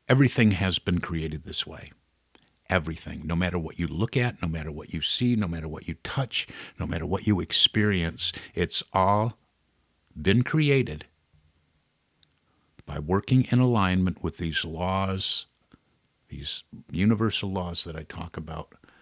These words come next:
on this show. So what do we have to work with? We have mind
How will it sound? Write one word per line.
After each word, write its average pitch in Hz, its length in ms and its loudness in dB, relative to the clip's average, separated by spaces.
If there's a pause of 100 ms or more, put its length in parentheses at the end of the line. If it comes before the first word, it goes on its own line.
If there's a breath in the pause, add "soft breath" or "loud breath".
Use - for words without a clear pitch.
(400 soft breath)
on 76 260 -8
this 80 240 -8 (180)
show. - 500 -8 (1500)
So 135 160 4
what 139 180 4
do 190 60 2
we 190 140 2
have 110 300 -4
to 147 80 0
work 175 280 0
with? 90 220 -4
We 113 120 4
have 110 400 -4
mind 87 800 2